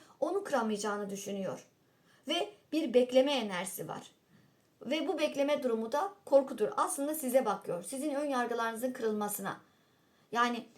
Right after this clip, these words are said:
o, o ön yargılı durum her neyse ondan çıkmanıza. Şimdi buraya kart alacağım ama üçlü ilişki tipleri için gerçek bir mahkemelik süreçten geçiyor olabilirsiniz. Bunun sonucunu bekliyor.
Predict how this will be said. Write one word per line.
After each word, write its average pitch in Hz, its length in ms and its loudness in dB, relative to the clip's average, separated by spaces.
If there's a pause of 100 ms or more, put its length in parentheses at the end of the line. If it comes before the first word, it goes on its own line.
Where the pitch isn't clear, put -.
(240)
o, 262 140 6
o 254 260 6
ön 311 60 8
yargılı 262 480 4
durum 226 220 -4
her 240 240 0
neyse 254 300 2
ondan 247 500 -2 (200)
çıkmanıza. 202 640 -6 (680)
Şimdi 254 520 2
buraya 262 280 6
kart 247 280 -2
alacağım 277 360 0
ama 208 280 -4 (460)
üçlü 339 340 2
ilişki 320 260 -6
tipleri 208 340 -4
için - 300 -10 (1300)
gerçek 262 380 0
bir 269 80 2
mahkemelik 247 500 0
süreçten 240 400 -4
geçiyor 226 320 -4
olabilirsiniz. 233 640 -4
Bunun 226 160 -6
sonucunu 233 460 -6
bekliyor. 233 520 0